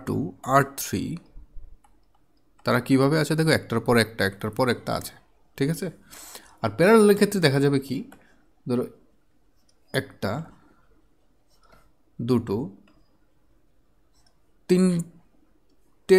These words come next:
রেজিস্টর যাদের রেজিস্ট্যান্স আর ওয়ান, আর টু, আর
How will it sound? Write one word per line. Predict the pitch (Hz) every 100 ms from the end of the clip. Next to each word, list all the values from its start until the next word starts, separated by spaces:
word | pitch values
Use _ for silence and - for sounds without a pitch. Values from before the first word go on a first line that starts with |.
| 180
রেজিস্টর | 156 147 135 - 101 90 123 202 - - - -
যাদের | 117 127 127 123
রেজিস্ট্যান্স | 147 175 - 104 90 123 - - 127
আর | 123
ওয়ান, | 98 67 143 185 - _ _ _ - 113
আর | 123 117 104
টু, | 95 78 170 - _ _ - 123 127
আর | 120